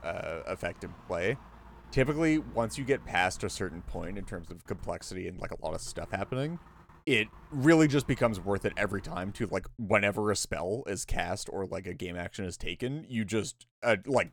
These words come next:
straight up just, like, rebuild the stack from top to bottom or bottom to top and, like, re-okay it with everybody before going forward. Um, because a lot of the time, yeah, you can get into, like, really messy, like, "Oh,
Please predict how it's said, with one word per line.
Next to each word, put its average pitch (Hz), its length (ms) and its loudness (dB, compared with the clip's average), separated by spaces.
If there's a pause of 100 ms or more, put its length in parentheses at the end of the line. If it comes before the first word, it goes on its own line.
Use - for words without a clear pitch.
straight 131 340 6
up 117 120 6
just, 117 220 -2
like, 110 120 4 (220)
rebuild 110 640 2
the 95 100 0
stack 90 400 -4
from 87 300 -6
top 82 220 -4
to - 40 -16
bottom 85 220 -4
or 90 80 -8
bottom 87 320 -6
to 90 100 -14
top 87 300 -4
and, 90 200 -6
like, 87 140 -6 (320)
re-okay 85 460 -4
it 78 80 -4
with 87 120 -6
everybody 87 380 -6
before - 320 -12
going 80 240 -14
forward. 92 420 -6 (340)
Um, 90 380 0
because 95 400 -2
a - 80 -4
lot 92 220 0
of 87 60 -8
the 87 60 -8
time, 90 220 -8
yeah, 87 160 -6
you 87 140 -8
can 113 80 0
get 117 100 6
into, 98 220 -2
like, 90 160 -4
really 92 260 -4
messy, 90 360 -6
like, 85 260 -8 (400)
"Oh, 135 260 12